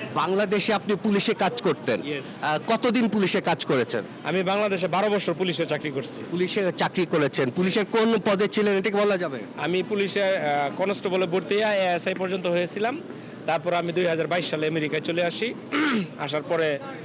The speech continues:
Speaker 2: আর যাওয়া হয় নাই, আছি।
Speaker 1: আচ্ছা, এই যে গণ অভ্যুত্থান হলো জুলাই মাসে, সেখানে পুলিশ, বাংলাদেশের পুলিশ অত্যন্ত বিতর্কিত এবং নিবর্তনমূলক ভূমিকা নিয়েছে। একজন প্রাক্তন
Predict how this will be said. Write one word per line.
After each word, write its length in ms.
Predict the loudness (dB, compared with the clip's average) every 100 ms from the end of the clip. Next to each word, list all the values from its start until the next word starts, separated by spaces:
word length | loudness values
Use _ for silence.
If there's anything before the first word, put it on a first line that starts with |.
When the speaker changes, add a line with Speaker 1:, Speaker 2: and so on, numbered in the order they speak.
| -12 -6
Speaker 2:
আর 140 | -4 0
যাওয়া 260 | 2 2
হয় 120 | 0 0
নাই, 220 | -2 -4 -8 -10 -4 -2 -2 -6 -8 -4
আছি। 280 | -4 -4 -6 -8 -12 -14 -12 -12 -12 -4
Speaker 1:
আচ্ছা, 380 | -2 0 2 2 0
এই 160 | 0 2
যে 240 | 4 2
গণ 300 | 4 2 4
অভ্যুত্থান 600 | 4 2 0 0 2 2
হলো 360 | 4 4 4 4
জুলাই 340 | 2 4 4
মাসে, 400 | 4 2 2 0 -2 -8 -10 -2
সেখানে 500 | 0 2 2 2 0 0
পুলিশ, 380 | 2 4 2 2
বাংলাদেশের 540 | 2 2 2 2 0
পুলিশ 360 | 0 2 2 0
অত্যন্ত 380 | 0 0 0 0
বিতর্কিত 720 | 0 0 2 0 -2 0 2
এবং 340 | 2 4 2 0 -6 2
নিবর্তনমূলক 960 | 4 6 4 2 2 2 4 4 2 2
ভূমিকা 400 | 2 2 2 0
নিয়েছে। 480 | 2 2 0 -4 -4 -10 -14 -2
একজন 320 | 0 2 0
প্রাক্তন 480 | 2 0 0 0 2